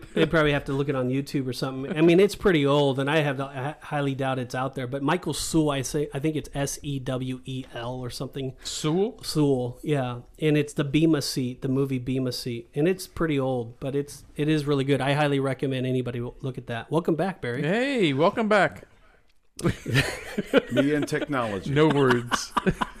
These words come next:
Speaker 3: You can tell who's the oldest in this group.
Speaker 2: Uh,
Speaker 1: <laughs> The
Speaker 2: I
Speaker 1: lack
Speaker 2: wish
Speaker 1: of,
Speaker 2: that were
Speaker 1: lack of
Speaker 2: true, but yeah.
Speaker 1: It's not. <laughs> Um, but, I mean, Romans fourteen ten through twelve, I don't know, Barry,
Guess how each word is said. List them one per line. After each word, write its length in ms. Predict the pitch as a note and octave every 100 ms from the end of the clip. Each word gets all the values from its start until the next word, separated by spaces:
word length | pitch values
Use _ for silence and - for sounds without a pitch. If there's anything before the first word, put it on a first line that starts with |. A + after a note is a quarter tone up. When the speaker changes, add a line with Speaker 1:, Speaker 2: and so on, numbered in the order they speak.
| - - - - - - -
Speaker 3:
You 140 | C#3+
can 140 | E3
tell 220 | - F3+ D3+
who's 340 | D#3 C#3+ -
the 160 | B2 B2+
oldest 420 | C#3+ A#2+ G#2+ -
in 160 | A2+
this 220 | G2+ F#2+ -
group. 340 | G2+ G#2 D#3 - - - - - -
Speaker 2:
Uh, 800 | - C#3+ D3 D3+ D3 D3+ D3 D3 -
Speaker 1:
<laughs> 40 |
The 140 | A3
Speaker 2:
I 40 | F3+
Speaker 1:
lack 240 | F3+ D#3
Speaker 2:
wish 200 | F3 A#3
Speaker 1:
of, 120 | -
Speaker 2:
that 80 | G#3
were 60 | E3+
Speaker 1:
lack 100 | C#3+
of 60 | G3
Speaker 2:
true, 420 | G3 F#3 D#3 C3 -
but 340 | - C3 B2 A#2+ -
yeah. 120 | B2+ B2+ - - -
Speaker 1:
It's 220 | - E3
not. 240 | C#3+ C3 E3 - - -
<laughs> 80 | A#3 - A#3+ - - - -
Um, 300 | F3+ E3 D#3+
but, 280 | G3+ A3 -
I 120 | F#3+
mean, 140 | G3+ F3
Romans 320 | F#3+ A#3+ G#3+
fourteen 460 | - F#3+ F#3 G3+ F#3
ten 220 | - F3
through 160 | F3 F3
twelve, 340 | - D#3+ E3 E3
I 40 |
don't 140 | D#3
know, 100 | D3+
Barry, 320 | C#3+ D3+ D3+